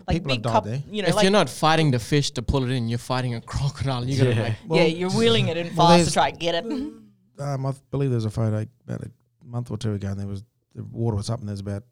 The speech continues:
Speaker 2: ten, fifteen crocs just floating around, be-, pretty big ones. But years ago, there wasn't crocs like that. We used to sit on that, um, that crossing when the water went down and just sit there and let the water run
Speaker 4: Yeah.
Speaker 2: over us and walk across. Um, fish,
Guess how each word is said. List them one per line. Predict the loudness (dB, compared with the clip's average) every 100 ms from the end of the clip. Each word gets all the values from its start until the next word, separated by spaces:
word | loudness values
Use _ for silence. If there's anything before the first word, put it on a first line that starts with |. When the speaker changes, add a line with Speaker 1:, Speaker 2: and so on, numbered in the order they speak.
| _ _ _ _ _ _
Speaker 2:
ten, | -6 -6
fifteen | -6 -8 -8 -8
crocs | -8 -10
just | -12 -10
floating | -10 -8
around, | -10 -10 -10
be-, | -10 -8
pretty | -6 -4
big | -4 -4
ones. | -8
But | -10 -12 -12 _ _ _ _ -4
years | 0 0
ago, | -2
there | -6
wasn't | -6 -6
crocs | -8 -10
like | -6
that. | -4
We |
used | -2
to | -2
sit | 0
on | 0
that, | -2 -4
um, | -6 -6 -8
that | -10 -10
crossing | -8 -6 -6 -8
when | -6
the |
water | -4 -4
went | -4 -4
down | -6 -6
and | -8 -12 _ _ _ _
just | -12 -10
sit | -8
there | -8
and | -8
let | -10
the |
water | -10 -8 -10 -14 -18 _ _
run | -8 -6
Speaker 4:
Yeah. | -4
Speaker 2:
over | -6
us | -8 -10
and | -12 -14 _ _ _ _ _ _
walk | -12 -12
across. | -10 -6 -6 -6 -10 -10
Um, | -6 -4 -4 -6 -6 -10 -14 _ _ _ _ _ _ _ _ _ _
fish, | -2 -2 -2 -6